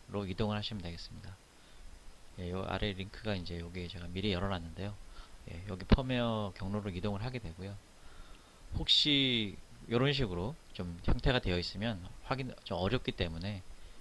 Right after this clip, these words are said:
이 목록형으로 좀 바꾸시는 게 그 좀 보기에 편합니다.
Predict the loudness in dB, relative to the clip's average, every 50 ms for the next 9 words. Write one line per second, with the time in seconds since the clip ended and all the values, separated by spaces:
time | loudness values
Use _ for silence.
0 | -16 -16 -14 -12 -8 -8 -4 -2 0 2 2 2 2 4 2 2 2 0 -2 -4
1 | -4 -4 -4 -2 -2 -2 0 0 0 0 0 0 -2 -4 -4 -6 -6 -6 -8 -10
2 | -14 -18 -20 -20 -20 -20 -20 -20 -18 -18 -16 -14 -12 -12 -12 -14 -14 -16 -18 -20
3 | -20 -20 -20 -20 -18 -16 -14 -14 8 12 12 12 12 12 10 10 10 10 10 8
4 | 2 -2 -6 -8 -8